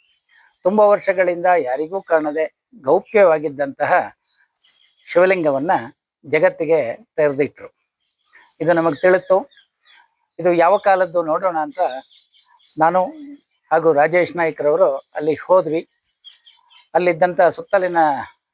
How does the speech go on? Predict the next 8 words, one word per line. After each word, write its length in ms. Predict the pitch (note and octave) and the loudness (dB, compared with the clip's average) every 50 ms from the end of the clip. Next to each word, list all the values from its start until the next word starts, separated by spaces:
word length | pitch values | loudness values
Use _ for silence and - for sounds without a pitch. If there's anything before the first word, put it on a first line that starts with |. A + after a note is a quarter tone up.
| _ - - - _ _ - - - - | _ -20 -20 -20 _ _ -20 -10 -2 -2
ವಾತಾವರಣವನ್ನ 680 | D3 D3+ F#3 F#3+ G#3 G3 F#3 F3+ E3+ E3 D#3+ D#3 D#3 D#3 | 0 2 4 2 2 2 0 -2 -2 -4 -4 -4 -4 -4
ನೋಡಿದ್ರೆ 380 | D3 D3 D3 D3 D#3+ G#3 G3+ D#3 | -4 -4 -6 -6 -4 -4 -4 -4
ಒಂದು 240 | D3 D#3+ E3 D#3+ D3+ | -4 -6 -8 -10 -10
ತಮಿಳು 340 | _ D#3+ E3 G3 G#3 G#3 | _ -10 -6 0 0 0
ಶಾಸನ 380 | F#3+ - F3+ E3+ D3+ - E3+ D#3 | 2 2 0 -2 0 -2 -6 -6
ಇದೆ. 260 | C#3+ C#3 C3+ B2+ C#3 D3 _ _ - - - _ _ _ - - - - _ _ _ _ _ | -4 -4 -2 -2 -2 -2 _ _ -20 -20 -20 _ _ _ -20 -20 -20 -20 _ _ _ _ _
ಅದು 160 | D3+ D#3 E3 | 0 2 4
ಬಹುಶಃ 540 | D#3+ E3 E3 D#3 - E3 E3+ D#3+ C3 G#2+ | 4 4 2 2 2 2 2 2 2 0